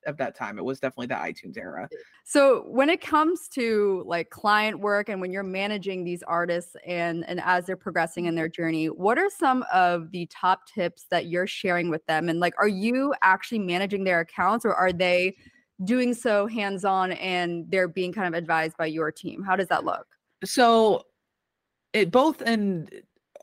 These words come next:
Speaker 1: artist management and on the, like, if I'm, you know, so I have some clients that I,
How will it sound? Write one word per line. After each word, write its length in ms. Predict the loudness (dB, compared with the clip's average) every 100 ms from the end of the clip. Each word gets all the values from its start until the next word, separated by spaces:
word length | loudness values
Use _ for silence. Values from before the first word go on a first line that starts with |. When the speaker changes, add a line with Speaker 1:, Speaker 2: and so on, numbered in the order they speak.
| _ 0
Speaker 1:
artist 380 | 2 0 -2
management 460 | -4 -4 -4 -6 -8
and 280 | -4 -2 -2
on 120 | -4
the, 200 | -4 -4 -4
like, 200 | -6 -4
if 120 | -4
I'm, 360 | -4 -4 -10 -10
you 140 | -4 -2
know, 40 |
so 120 | 2
I 40 | 2
have 100 | 2
some 160 | 0
clients 240 | 2 0 2
that 80 |
I, 100 | 0